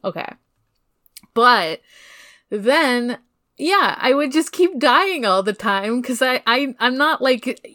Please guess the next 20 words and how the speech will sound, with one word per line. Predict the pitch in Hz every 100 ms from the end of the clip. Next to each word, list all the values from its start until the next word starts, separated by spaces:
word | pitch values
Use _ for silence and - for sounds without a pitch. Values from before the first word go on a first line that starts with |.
| _ - - 605 -
I'm | 262
not | 285 294
<laughs> |
that | 381 381
strong, | - - 277 - 294 233 202 247 254 285
so | 254 233
I | 240
wouldn't, | 247 262 254 247
like, | 240 240
be | 240
able | 240 240
to |
hold | 214 208 226
up, | 226
like, | 226 208
a |
big | 180 208
old | 214 208 190
giant | 190 180 220 214
club. | - 175 165 185 214